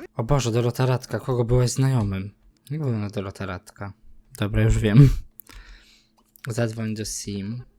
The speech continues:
E, Dorota Radka. Tylko rozmawiaj, to wystarczy. No, dokładnie. Dobra, stara, nie chciałabyś tego posprzątać, bo śmierdzi. Ty nie dostałaś, nie? To nie. Czy dostała? Nie, nie dostała awansu, a bo ona jeszcze ś-,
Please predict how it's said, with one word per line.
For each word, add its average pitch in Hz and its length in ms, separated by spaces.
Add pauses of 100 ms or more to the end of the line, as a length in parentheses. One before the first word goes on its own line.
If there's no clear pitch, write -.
(180)
E, 104 380
Dorota 110 440
Radka. 101 640 (1000)
Tylko - 260
rozmawiaj, 101 600 (240)
to 123 100
wystarczy. 107 580 (480)
No, 98 200
dokładnie. 107 560 (440)
Dobra, 123 160
stara, 113 300
nie 127 120
chciałabyś 131 480
tego 117 240
posprzątać, 117 800
bo 131 140
śmierdzi. 113 840 (840)
Ty 139 100
nie 151 80
dostałaś, 110 540
nie? 156 260 (380)
To 131 120
nie. 101 340 (220)
Czy 131 120
dostała? 98 600 (220)
Nie, 156 240
nie 123 120
dostała 127 420
awansu, 107 460
a 104 60
bo 110 100
ona 117 140
jeszcze 113 280
ś-, - 320